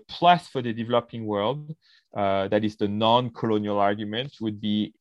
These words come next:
it gives them options. Because, say, if you're in Western Africa, in recent years, all you had was the French, former colonial overlords, you know, who control also the French C F A.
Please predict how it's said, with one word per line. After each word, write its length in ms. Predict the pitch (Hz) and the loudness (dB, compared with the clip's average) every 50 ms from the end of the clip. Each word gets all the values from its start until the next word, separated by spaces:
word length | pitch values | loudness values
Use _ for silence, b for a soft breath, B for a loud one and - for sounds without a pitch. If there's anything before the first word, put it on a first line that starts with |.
| _ _ | _ _
it 220 | - 107 104 104 | -6 -4 -4 -4
gives 240 | 104 123 123 123 - | 0 0 0 0 0
them 180 | - 123 113 - - | -4 -4 -4 0 2
options. 500 | 131 135 - - - - - - - _ _ | 2 2 2 0 -8 -14 -14 -16 -20 _ _
Because, 320 | 110 104 - 110 101 95 | -10 -6 -4 -4 -4 -4
say, 440 | - - - 120 117 110 107 107 107 | -8 -8 -6 -2 0 2 4 2 2
if 400 | 104 - - - _ _ - - | 0 -2 -8 -18 _ _ -8 -4
you're 80 | 120 110 | -4 -2
in 120 | 104 101 | 0 0
Western 320 | 107 117 117 - - 117 | 0 0 -2 -2 -6 -4
Africa, 500 | 110 113 117 - - 135 - 160 160 170 | -2 -2 -2 -4 -6 -6 -2 2 2 4
in 220 | 170 156 135 120 110 | 4 2 0 -2 -4
recent 340 | 113 120 - - 143 - - | -6 -8 -8 -10 -14 -6 -2
years, 260 | 165 170 170 160 - - | -2 -2 -2 -4 -4 0
all 160 | 120 120 127 | 0 2 2
you 80 | 131 127 | 2 0
had 240 | 127 127 131 131 127 | 0 0 0 0 -2
was 140 | 123 120 | -8 -8
the 100 | - 117 | -10 -12
French, 560 | 110 - _ 131 139 135 117 - - - - - _ _ _ _ _ _ _ | -14 -6 _ -2 -2 -2 -2 -6 -10 -12 -14 -18 _ _ _ _ _ _ _
former 320 | _ - 123 120 123 131 127 | _ -2 -2 0 0 -2 -2
colonial 500 | - - 131 123 123 127 127 127 127 127 | 0 0 2 2 2 0 0 0 2 2
overlords, 680 | 123 147 147 143 131 113 104 101 98 95 98 - - - | 4 2 2 0 -2 -2 -2 -4 -4 -6 -8 -14 -18 -14
you 60 | 110 | -10
know, 160 | 104 98 104 | -6 -6 -4
who 100 | 107 110 | -4 -6
control 400 | 110 - 120 101 - - 117 117 | -8 -8 -10 -12 -8 -4 -2 0
also 220 | 117 113 113 - 110 | 0 0 -2 -6 -6
the 120 | 107 110 | -8 -8
French 340 | 104 - - 120 117 117 117 | -8 -6 -8 -8 -8 -8 -10
C 180 | - - 120 113 | -10 -6 -4 -4
F 180 | 120 117 - | -4 -4 -6
A. 260 | 131 139 - - - | -6 -4 -4 -6 -8